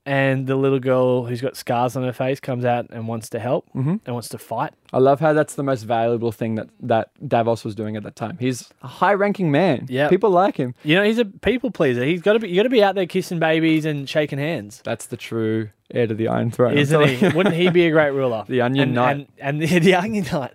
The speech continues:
Speaker 2: Yeah.
Speaker 1: And the, the little
Speaker 2: It was
Speaker 1: girl
Speaker 2: onion
Speaker 1: comes
Speaker 2: soup.
Speaker 1: up.
Speaker 2: It was onion soup.
Speaker 1: Yeah. The little girl comes up.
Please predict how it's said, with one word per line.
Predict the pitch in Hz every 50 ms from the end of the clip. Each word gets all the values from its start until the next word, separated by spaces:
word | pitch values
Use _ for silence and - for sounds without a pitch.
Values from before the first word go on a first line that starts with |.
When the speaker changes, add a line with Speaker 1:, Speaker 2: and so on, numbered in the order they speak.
| _ -
Speaker 2:
Yeah. | - 143 147 143 123 -
Speaker 1:
And | 147 151
the, | 156 156
the | 147 147 156
little | 160 165 165 165
Speaker 2:
It | 147
was | 151
Speaker 1:
girl | 151 147
Speaker 2:
onion | 180 196 208
Speaker 1:
comes | 208 185 147
Speaker 2:
soup. | 156 - - 127 -
Speaker 1:
up. | -
Speaker 2:
It | - 156
was | 160 156
onion | 165 175 190 190 185 160
soup. | - - 202 143 123
Speaker 1:
Yeah. | 151 180 180 - - _ _ _ _ _ _ _ _ _
The | - 156
little | 151 156 160 160 160
girl | 147 160 151 147 143
comes | - 156 147 143 139
up. | 143 139 135 127